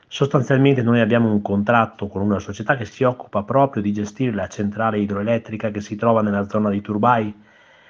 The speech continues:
Dal duemiladiciotto essa non rispetta l'accordo fatto nel duemiladodici e quindi non versa il contributo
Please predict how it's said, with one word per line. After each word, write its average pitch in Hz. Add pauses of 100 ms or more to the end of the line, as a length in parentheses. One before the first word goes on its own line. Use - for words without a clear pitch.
(160)
Dal 127
duemiladiciotto 139
essa 135
non 131
rispetta 113
l'accordo 104
fatto 117
nel 95
duemiladodici 107
e 104
quindi 143
non 127
versa 127
il 104
contributo 113